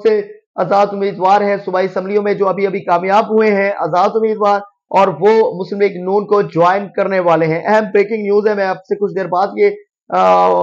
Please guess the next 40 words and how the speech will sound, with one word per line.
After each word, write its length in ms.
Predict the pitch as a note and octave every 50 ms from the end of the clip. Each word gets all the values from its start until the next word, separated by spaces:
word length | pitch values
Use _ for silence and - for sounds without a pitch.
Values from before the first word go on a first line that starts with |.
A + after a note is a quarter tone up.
| F3 E3+ -
वीडियो 240 | F3+ F3 F#3+ G3+ G3+
बना 280 | E3+ E3+ F3 F3 F3+
के 360 | F#3 F#3 G#3 G3+ G3 F#3+ G3 F#3
इंश-, 200 | F3 E3 D#3+ -
इंशाल्लाह 480 | - F3+ F#3 E3+ G3+ F#3+ F#3 F3+ F#3
आपके 200 | F3+ F3+ - G3
साथ 240 | F3+ - F3+ F3 F3+
ये 300 | F3 - F#3 F3+ F#3 F3
शेयर 220 | E3+ - F#3+ G#3
करेंगे। 340 | G3 A3+ A3 G#3+ A3 A3 G#3+
अहम 240 | A3 G#3+ F#3+ F#3+ F#3
खबर, 260 | - - - - -
मेरी 180 | B3+ G3 G#3 A3+
भी 60 | A3
कोशिश 260 | A3+ A3+ G#3+ A3 -
होती 260 | G#3+ G3+ G3+ G#3 G#3+
है 100 | G#3 G#3+
कि 240 | G3+ G#3 G#3+ G#3 - _ _ _ _ _ _ _ _ _ _ _ _ -
आप 400 | E3+ F#3 G3 G#3 G#3+ G#3 - - -
अगर 180 | F3+ F#3+ G#3 G3+
मेरी 200 | G3 G3 G3 G3+
वीडियोज़ 360 | E3 - E3+ G3 A3 G#3+ F#3+
देखें 300 | G#3 G#3 G3+ A3+ G#3+ G#3+
तो 100 | A3 G3+
आप 180 | F#3 F3+ F3 G3
कुछ, 220 | A3 A3+ A3 -
आपको 380 | - D#3+ F#3 F#3+ F#3 - - A3
जो 140 | - A3 G#3+
मालूमात 520 | G3 F3+ F#3 G3 F#3+ G3 G#3 A#3 A#3 A#3
है 240 | G#3+ G#3 F#3+ G3+ - - _ _ _ _ -
वो 180 | D#3 A#3 B3+ B3+
मिले, 280 | A#3 A3 G#3+ G#3+ G#3+ G3+ G3+ - - - _ _ _ _ _ -
असल 300 | A3+ A3+ - C4 B3+ A3
जो 100 | - A#3
खबरें 300 | G3 G#3 F#3+ A3 A3+ A3+
हैं 160 | G#3 G3+ G3+
वो 120 | F#3 G3 G#3+
आपके 200 | G#3+ G#3 G#3+ G3+
सामने 340 | - G3 F#3+ F#3+ G#3 A3
आए। 180 | G#3+ G3+ G3+ G3